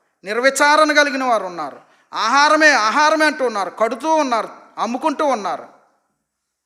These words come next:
భక్తిహీనమైన లోకంగా అయిపోయింది. మరి ఆనాడు సొదొమ గొమొర్రాను విడిచిపెట్టని దేవుడు ఈనాడు ఈ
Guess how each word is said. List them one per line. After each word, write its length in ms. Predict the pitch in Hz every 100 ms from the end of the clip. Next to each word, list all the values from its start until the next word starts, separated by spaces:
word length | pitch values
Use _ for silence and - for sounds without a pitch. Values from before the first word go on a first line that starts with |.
| _ _
భక్తిహీనమైన 760 | 143 175 226 220 247 247 240 233
లోకంగా 440 | 202 190 185 175
అయిపోయింది. 420 | 170 - 143 117 _ _ _ _ _ _
మరి 120 | 156
ఆనాడు 400 | 165 170 170 190
సొదొమ 380 | 175 175 196 208
గొమొర్రాను 500 | 208 208 208 208 202
విడిచిపెట్టని 540 | 190 156 180 175 170
దేవుడు 520 | 151 165 160 151 139 143 _ _
ఈనాడు 400 | 143 175 185 185
ఈ 240 | 185 175